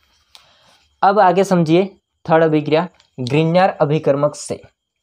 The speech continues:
ग्रिग्नार अभिकर्मक क्या होता है? तो दोस्तों, ग्रिग्नार अभिकर्मक होता है आरएमजीएक्स। मैं इसको थोड़ा रेड में लिख रहा हूँ।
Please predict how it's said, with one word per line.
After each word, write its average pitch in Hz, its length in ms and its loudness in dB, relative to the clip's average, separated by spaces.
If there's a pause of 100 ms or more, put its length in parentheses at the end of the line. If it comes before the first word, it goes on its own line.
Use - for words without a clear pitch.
(400)
ग्रिग्नार 190 400 4
अभिकर्मक 202 540 2
क्या 214 120 2
होता 120 300 -2
है? 170 160 -8 (1000)
तो 180 60 0
दोस्तों, 180 400 0 (320)
ग्रिग्नार 156 460 2
अभिकर्मक 180 520 -2
होता 147 300 -2
है 143 220 -6 (220)
आरएमजीएक्स। 135 1900 -4 (1200)
मैं 135 120 -4
इसको 139 240 -6
थोड़ा 131 260 -2
रेड 123 240 -2
में 127 180 -10 (360)
लिख 120 280 -6
रहा 123 80 -4
हूँ। 165 80 -14